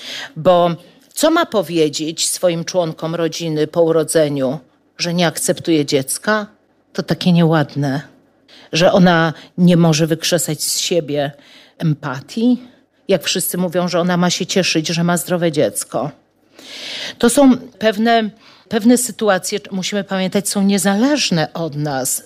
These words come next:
tak do końca. Na przykład wiemy, że dziecko ludzkie jest wyposażone w sygnały, które przywołują matkę.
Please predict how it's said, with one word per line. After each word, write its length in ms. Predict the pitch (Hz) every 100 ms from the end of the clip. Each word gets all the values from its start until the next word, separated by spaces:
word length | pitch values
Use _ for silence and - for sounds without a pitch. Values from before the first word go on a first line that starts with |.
| -
tak 180 | 175 151
do 100 | 170
końca. 680 | - 160 143 139 - 143 139 - - - -
Na 140 | 175
przykład 380 | 151 208 190 - - - -
wiemy, 340 | 180 190 202
że 200 | 180 185
dziecko 340 | 170 175 - 185
ludzkie 480 | 165 156 - 175
jest 160 | 170 160
wyposażone 680 | 165 175 - 175 170 165 170
w 40 |
sygnały, 640 | - 165 170 156 156 170 190 - -
które 560 | - - 175 170 170 170 - _ -
przywołują 580 | - 170 160 165 165 147
matkę. 680 | 156 143 147 - 175 180